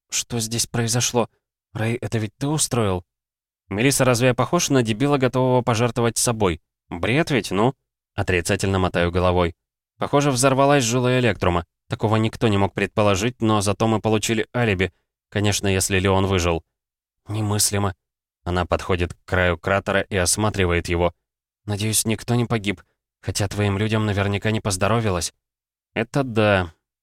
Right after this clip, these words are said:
без тени сочувствия выдаю я. «Но что первый, что второй достаточно опытные алхимики, поэтому могли уцелеть.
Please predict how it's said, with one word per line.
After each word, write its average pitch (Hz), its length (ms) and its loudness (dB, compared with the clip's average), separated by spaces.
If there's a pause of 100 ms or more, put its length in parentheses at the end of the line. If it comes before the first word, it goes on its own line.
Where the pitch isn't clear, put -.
(100)
без 87 180 -2
тени 87 260 -2
сочувствия 95 580 0
выдаю 85 420 0
я. 80 240 0 (500)
«Но 113 160 0
что 120 220 -2
первый, 147 400 2
что 131 240 0
второй 135 380 2
достаточно 123 720 0
опытные 110 520 0
алхимики, 95 680 -4 (180)
поэтому 123 360 2
могли 101 300 2
уцелеть. 87 540 0